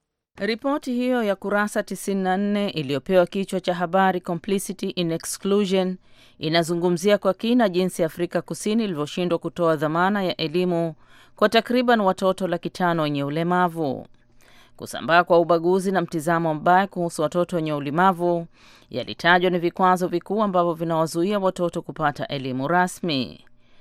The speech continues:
Mtafiti katika kitengo cha haki za watoto kwenye Human Rights Watch, Ellen Martinez, anasema vikwazo hivi ni vyema viondolewe haraka.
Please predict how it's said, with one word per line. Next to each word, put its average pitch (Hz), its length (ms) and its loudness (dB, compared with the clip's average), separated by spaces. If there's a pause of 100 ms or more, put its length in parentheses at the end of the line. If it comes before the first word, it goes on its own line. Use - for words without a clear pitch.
(240)
Mtafiti 269 560 2
katika 208 300 0
kitengo 185 480 0
cha 180 140 0
haki 180 480 0
za 165 160 0
watoto 175 500 -2
kwenye 160 360 -4
Human 160 200 -2
Rights 160 380 -4
Watch, 170 300 -4
Ellen 160 320 -2
Martinez, 175 640 -4 (380)
anasema 135 460 -4
vikwazo 165 420 -2
hivi 185 320 0
ni 202 100 -2
vyema 190 340 -2
viondolewe 131 640 -2
haraka. 156 840 0